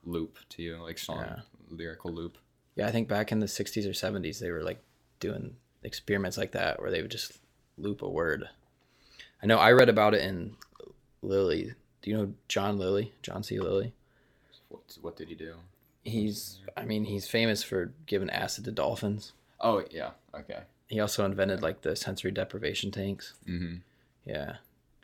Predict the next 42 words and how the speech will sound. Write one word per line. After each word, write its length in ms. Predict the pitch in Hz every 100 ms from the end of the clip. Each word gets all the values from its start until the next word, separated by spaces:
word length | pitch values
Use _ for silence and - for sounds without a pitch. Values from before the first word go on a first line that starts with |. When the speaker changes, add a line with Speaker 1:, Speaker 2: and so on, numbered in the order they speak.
| _ _ -
Speaker 2:
But 100 | 101
that 140 | 107
was, 140 | 110 104
like, 200 | 101 95
one 120 | 101
of 80 | 98
his 220 | 95 -
things, 420 | - 101 98 -
'cause 180 | - 104
he 80 | 117
messed 300 | 107 110 -
with 120 | 104 - _ -
hypnosis, 800 | - - 95 90 - - - -
too. 320 | - 69 - _ _ _ _ _ - - _ -
Speaker 1:
I 40 |
don't 100 | 170
know 100 | 135
how 80 | 98
I 80 | 90
feel 180 | - 90
about 240 | 85 -
that. 280 | 87 90 87 - _ -
I, 180 | 92 98
I 100 | 110
mean, 220 | 113 120
it 100 | 101
Speaker 2:
He's 80 | 107 - 110
Speaker 1:
seems 20 |
Speaker 2:
out 80 | -
Speaker 1:
like 160 | - -
Speaker 2:
there. 300 | - - - _ _ _ _
Speaker 1:
I 100 | -
wouldn't 200 | 175 339
be 80 | 175
that 180 | 139 117
surprised 400 | 110 - 98 98
if 80 | 90
something 380 | 92 90 98
like 240 | 78 78 80
hypnosis 580 | 87 - 82 - 87 85
were 60 |
possible, 720 | 80 73 71 - - - 160